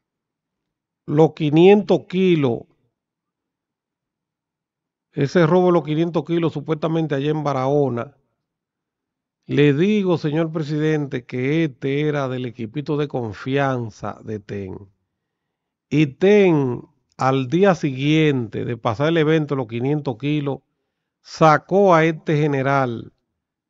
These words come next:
de Barahona y lo nombró en Neiva. ¿Qué habrá pasado ahí?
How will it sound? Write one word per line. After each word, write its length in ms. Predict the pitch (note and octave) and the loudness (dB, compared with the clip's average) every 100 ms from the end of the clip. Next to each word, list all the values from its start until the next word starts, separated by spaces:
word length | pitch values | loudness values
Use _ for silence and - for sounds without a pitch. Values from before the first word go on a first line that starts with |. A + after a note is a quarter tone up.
| _ _ _ _ _ _ _ _ _ - | _ _ _ _ _ _ _ _ _ -12
de 320 | C3+ A#2 D3 | -4 2 4
Barahona 800 | D3 C#3 D3 F3 F3+ E3+ E3 - | 4 2 4 6 4 4 0 -4
y 200 | - C3+ | -6 -2
lo 200 | C3+ C#3+ | 0 2
nombró 500 | C#3 C3 B2+ C3+ D#3 | 2 0 0 0 2
en 220 | C#3+ B2+ | 0 0
Neiva. 720 | C3+ C3+ C3+ A#2+ G#2+ G2+ - _ _ _ _ _ _ _ _ _ _ _ _ _ _ _ _ | 0 0 0 -2 -6 -8 -10 _ _ _ _ _ _ _ _ _ _ _ _ _ _ _ _
¿Qué 240 | - B3 | 2 4
habrá 480 | C4+ G#3+ F3+ G#3 G3+ | 6 6 6 4 4
pasado 600 | F3+ D3 - E3 E3+ D3+ | 4 4 4 4 6 4
ahí? 840 | C3 C3+ C#3+ C#3+ C3 A#2 A#2+ _ _ | 2 2 2 2 0 -4 -10 _ _